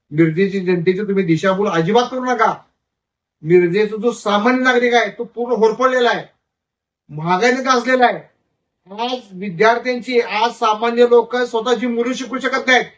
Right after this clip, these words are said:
एवढी आज खाजगी शाळेच्या फी म्हणा, शिकवणीच्या फी आज सामान्य नागरिकांच्या आवाक्याच्या बाहेर गेलेल्या आहेत. याचा तुम्हाला काही काडी सुद्धा विचार नाही, फक्त तुम्हाला निधीची खैरात वाटलेली नाही. मिरजेत जनतेला आज आवडलेलं नाही.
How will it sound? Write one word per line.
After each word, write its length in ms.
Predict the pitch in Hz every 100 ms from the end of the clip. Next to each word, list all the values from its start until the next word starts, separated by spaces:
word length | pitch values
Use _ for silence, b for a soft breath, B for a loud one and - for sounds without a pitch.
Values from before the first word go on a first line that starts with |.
| _ _ _ -
एवढी 320 | 214 226 247
आज 400 | 247 220 233 254 - - - -
खाजगी 420 | 190 202 180 240
शाळेच्या 460 | 240 226 226 226 247 -
फी 140 | 226 262
म्हणा, 300 | 247 226 180 - _ _ _ _ -
शिकवणीच्या 420 | 220 233 247 269
फी 220 | - 254
आज 280 | 240 196 233
सामान्य 500 | - 233 214 240 240
नागरिकांच्या 520 | 240 233 240 233 214 196
आवाक्याच्या 380 | 196 226 233 214
बाहेर 240 | 196 220
गेलेल्या 220 | 220 214
आहेत. 120 | 190 - _ _ -
याचा 320 | 170 180 220 214
तुम्हाला 300 | 214 202 214 -
काही 240 | 160 196
काडी 360 | 196 190 175 208
सुद्धा 200 | 202 233
विचार 300 | 220 226 214
नाही, 180 | 202 175 - _ _ 208
फक्त 220 | 214 233
तुम्हाला 340 | 220 214 214 208
निधीची 320 | 185 202 208
खैरात 280 | - 175 185
वाटलेली 420 | 185 170 165 165
नाही. 180 | 165 170
मिरजेत 380 | 175 160 180 170
जनतेला 460 | 180 170 190 190 202 202
आज 180 | 185 196
आवडलेलं 420 | 160 180 220 247
नाही. 180 | 233 180